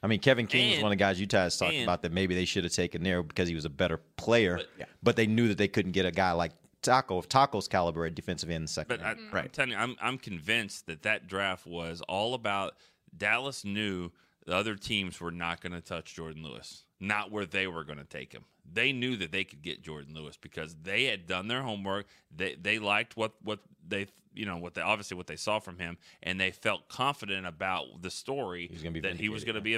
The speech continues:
Speaker 2: available. So there, some teams took him off their board, and they didn't. And they know that. Like, they, they call around for, for weeks saying, "Is this guy in the box? Is he off the board?"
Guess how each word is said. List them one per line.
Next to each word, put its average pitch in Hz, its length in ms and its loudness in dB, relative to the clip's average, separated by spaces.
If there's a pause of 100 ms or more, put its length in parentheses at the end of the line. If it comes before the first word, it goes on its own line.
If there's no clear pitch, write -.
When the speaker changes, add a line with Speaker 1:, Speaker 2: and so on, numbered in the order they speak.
Speaker 2:
available. 120 460 -4
So - 160 -6
there, 104 280 0 (180)
some 127 220 -2
teams 151 240 -4
took 120 180 -6
him 110 120 -6
off 107 160 -4
their 104 120 -6
board, 101 280 -6
and 82 100 -10
they 107 120 -2
didn't. 92 340 -8 (120)
And 113 140 0
they 180 120 6
know 165 220 4
that. - 240 -6
Like, 110 140 -2
they, 139 240 0 (200)
they - 100 -2
call 147 440 2
around 143 460 0
for, 98 320 -10
for 139 180 -4 (200)
weeks 160 320 -4
saying, 107 360 0 (460)
"Is - 240 -10
this 113 160 -4
guy 113 160 2
in 113 100 -2
the 110 80 -4
box? 117 380 2
Is 104 80 -12
he 110 140 -4
off 113 180 0
the 104 60 -8
board?" 117 360 -6